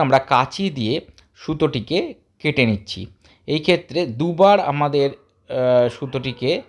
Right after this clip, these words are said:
কেটে নিতে হবে। একবার এরকমভাবে সুতোটিকে আমরা কাটবো, আর একবার আমরা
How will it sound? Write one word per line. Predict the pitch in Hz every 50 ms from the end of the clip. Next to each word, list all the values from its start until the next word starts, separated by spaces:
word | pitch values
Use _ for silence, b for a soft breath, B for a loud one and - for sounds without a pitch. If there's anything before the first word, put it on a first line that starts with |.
| _ _ _ _ _ _ _ _ _ _ _ -
কেটে | - 147 143 165 151 143
নিতে | 131 120 - 120 110
হবে। | 113 113 147 147 120
একবার | 113 117 127 123 117 - _ _ _ _ -
এরকমভাবে | 131 131 127 135 147 147 139 131 135 127 113 139 143 -
সুতোটিকে | 139 120 123 117 123 113 123 117
আমরা | 117 120 117 -
কাটবো, | 117 110 104 104 - 139 - - - -
আর | 135 156 175
একবার | 180 156 135 120 110 110 147 190 - b b b b b b b b _
আমরা | - 113 110 107 127